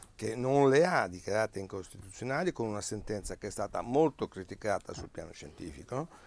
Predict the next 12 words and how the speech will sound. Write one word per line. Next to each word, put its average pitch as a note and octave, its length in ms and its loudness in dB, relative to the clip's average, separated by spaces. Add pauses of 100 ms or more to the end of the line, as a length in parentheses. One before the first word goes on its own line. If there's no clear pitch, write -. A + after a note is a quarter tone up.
(200)
La D3+ 160 4
questione B2 440 0
è G2+ 40 -6
stata G2+ 320 -2
nuovamente C3 800 4
rimessa G2 380 -2
alla F#2 100 -2
Corte G2+ 220 -4
Costituzionale, G2 520 -4
che F#2 120 -12
dovrà F2+ 340 -6
decidere. F2 760 -8